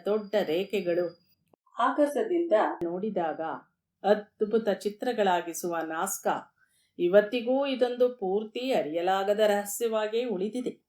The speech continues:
ಜ್ವಾಲಾಮುಖಿಯ ನಗರ ಅರಿಕೀಶ, ಇನ್ಕಾ ಸಾಮ್ರಾಜ್ಯದ ಕೇಂದ್ರ ಬಿಂದುವಾಗಿದ್ದ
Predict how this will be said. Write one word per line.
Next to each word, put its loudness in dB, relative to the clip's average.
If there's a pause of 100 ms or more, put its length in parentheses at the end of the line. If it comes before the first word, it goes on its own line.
(760)
ಜ್ವಾಲಾಮುಖಿಯ 4
ನಗರ 2 (540)
ಅರಿಕೀಶ, 4 (1040)
ಇನ್ಕಾ 4
ಸಾಮ್ರಾಜ್ಯದ 2
ಕೇಂದ್ರ 0 (100)
ಬಿಂದುವಾಗಿದ್ದ 0